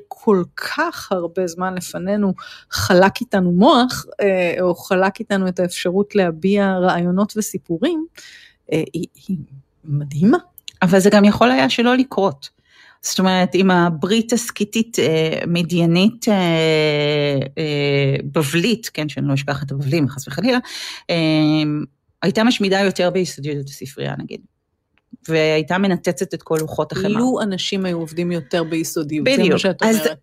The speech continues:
Speaker 2: אה, לא היינו יודעים.
Speaker 1: כן.
Speaker 2: זאת אומרת, ההיסטוריה, אה, הייתה משתנה.
Speaker 1: אני מסתכלת על זה גם אבל בכיוון ההפוך, זה תמיד מעודד אותי באיזשהו אופן, כי אני אומרת, כנראה שבאמת קשה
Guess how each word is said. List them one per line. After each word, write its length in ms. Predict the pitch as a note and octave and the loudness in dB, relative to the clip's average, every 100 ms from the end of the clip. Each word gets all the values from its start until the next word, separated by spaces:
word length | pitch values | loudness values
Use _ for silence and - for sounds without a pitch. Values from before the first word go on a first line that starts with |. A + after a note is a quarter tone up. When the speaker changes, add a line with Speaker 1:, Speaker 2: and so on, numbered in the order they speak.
| - | -10
Speaker 2:
אה, 60 | - - | -10 0
לא 120 | A3 A#3+ | 2 4
היינו 200 | C4+ C4+ | 4 2
יודעים. 480 | B3+ B3 B3+ C#3+ C3 _ _ _ _ _ _ _ | 2 0 0 0 -4 _ _ _ _ _ _ _
Speaker 1:
כן. 180 | F3 | -14
Speaker 2:
זאת 140 | D#3 G#3+ | -6 -2
אומרת, 200 | G3+ F#3+ | 0 2
ההיסטוריה, 800 | F3+ - - - A3 A3+ B3 B3+ C4 - _ _ _ _ | 0 -2 -6 0 2 4 2 2 0 -8 _ _ _ _
אה, 440 | F3+ E3+ E3+ E3 D#3+ | -4 0 2 2 2
הייתה 340 | F3 F3 G3+ | 0 0 2
משתנה. 640 | A#3+ C#4 - F3 E3 F#3+ D3+ C#3 - | 2 2 0 -2 0 2 0 -4 -8
Speaker 1:
אני 100 | B3+ | -4
מסתכלת 320 | B3+ B3 B3 D#4+ | -2 -2 -2 -2
על 80 | A#4 | -2
זה 60 | C#4+ | 0
גם 240 | A#3 A#3 | 0 0
אבל 180 | A#3 G#3 | 0 0
בכיוון 480 | F#3+ F3+ F3+ F3+ G3+ | -2 -4 -2 2 2
ההפוך, 520 | G3 C#3+ - F#3 - | 2 0 0 0 0
זה 60 | F3 | -2
תמיד 260 | A3 A3+ | 2 2
מעודד 640 | D#4+ F4 B3 F#3 D#3+ G3+ A3 | 4 4 4 2 2 2 2
אותי 240 | A3 G3+ | 0 -4
באיזשהו 500 | G3+ - - - - | -4 -4 -4 -4 -4
אופן, 260 | - - F3+ | -4 -4 -4
כי 120 | A3+ | -2
אני 80 | B3 | 0
אומרת, 400 | C#4 D#4 - - _ | 0 -2 -4 -12 _
כנראה 480 | - B3 G#3 F#3 G#3 G#4+ - _ _ _ _ _ _ _ - | -2 2 2 4 2 0 -4 _ _ _ _ _ _ _ -8
שבאמת 720 | - A#3 G#3 G#3+ A3+ C#4 F4 | -2 0 4 4 6 4 2
קשה 360 | - E4+ - | -2 -2 0